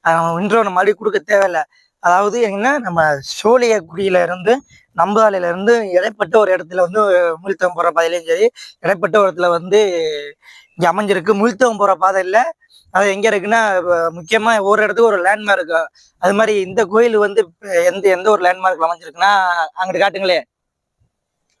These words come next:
அதான் அரசு மதுபான கடை, டாஸ்மார்க், தமிழக அரசால் அங்கீகரிக்கப்பட்ட மதுபான கடை. அந்த இடத்துக்கு பக்கத்துலதான் வந்து இந்த கோயிலானது வந்து அமைஞ்சிருக்கு.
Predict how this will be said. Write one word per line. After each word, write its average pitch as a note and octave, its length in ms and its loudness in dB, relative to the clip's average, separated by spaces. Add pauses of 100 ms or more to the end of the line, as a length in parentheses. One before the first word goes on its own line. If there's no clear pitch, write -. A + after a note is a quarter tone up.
(520)
அதான் G3 380 2 (480)
அரசு G#3 320 0
மதுபான F#3 440 0
கடை, F3+ 220 -6 (720)
டாஸ்மார்க், F#3 480 0 (140)
தமிழக F#3 300 0
அரசால் F3 260 0
அங்கீகரிக்கப்பட்ட E3 580 -2
மதுபான E3+ 380 2
கடை. D#3 200 -8 (840)
அந்த F#3 300 0
இடத்துக்கு F#3 340 -2
பக்கத்துலதான் F3+ 600 0
வந்து G3 160 -6
இந்த F3+ 180 -14
கோயிலானது F#3 420 2
வந்து E3 200 0
அமைஞ்சிருக்கு. E3+ 600 -2